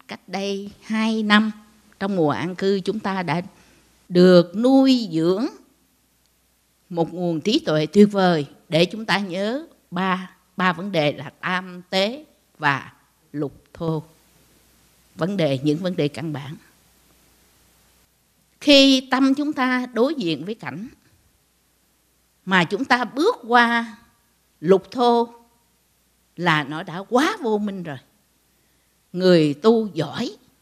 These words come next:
người ta còn phải trừ tam tế mới thành Phật. Hay nói một cách khiêm tốn thì Phật tánh mới hiển lộ thanh tịnh trọn vẹn. Hôm nay dù tất cả chúng ta đều có Phật tánh,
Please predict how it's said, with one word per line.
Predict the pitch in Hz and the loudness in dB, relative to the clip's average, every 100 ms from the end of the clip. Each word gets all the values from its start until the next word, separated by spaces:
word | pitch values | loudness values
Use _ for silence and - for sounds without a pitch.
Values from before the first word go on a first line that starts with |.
| _ _ | _ _
người | 151 | -12
ta | 151 170 - | -6 -6 -4
còn | 170 147 | -4 -4
phải | 147 175 | -6 -2
trừ | 196 180 147 - | 2 2 2 -4
tam | 170 147 | -8 -6
tế | 170 180 208 _ _ _ _ _ _ _ _ | -6 -6 -8 _ _ _ _ _ _ _ _
mới | 160 170 185 214 - | 2 2 2 -6 -8
thành | 156 131 113 | -8 -8 -12
Phật. | - - _ _ _ _ _ _ _ _ _ _ _ _ | -12 -16 _ _ _ _ _ _ _ _ _ _ _ _
Hay | - 220 214 | -4 -4 -2
nói | 202 254 | -6 -6
một | 175 139 | -8 -8
cách | 226 _ | -12 _
khiêm | 277 254 247 | 2 2 2
tốn | 254 302 - _ _ _ _ | 2 0 -2 _ _ _ _
thì | - 170 143 | -2 -2 -2
Phật | - - 156 _ | -8 -12 -12 _
tánh | 226 262 440 392 - | -10 -10 -12 _ -12
mới | 202 | -10
hiển | 214 147 170 | -6 -6 -4
lộ | 302 151 147 139 151 _ _ _ | -2 0 0 -2 -8 _ _ _
thanh | - 285 277 269 - | -6 -2 -2 -4 -6
tịnh | 143 135 - | -6 -8 -8
trọn | 139 123 151 | -10 -8 -10
vẹn. | 107 127 _ _ _ _ _ _ _ _ _ _ _ | -12 -14 _ _ _ _ _ _ _ _ _ _ _
Hôm | 202 202 | -12 -8
nay | 196 202 196 175 | -8 -8 -10 0
dù | 180 170 147 147 | 2 4 0 -8
tất | 208 - | -14 -8
cả | 151 | -10
chúng | 175 190 | -10 -14
ta | 208 185 - | -12 -12 2
đều | 180 165 143 - | 6 6 4 -8
có | 185 | -14
Phật | - - | -14 -20
tánh, | - 208 | -18 -16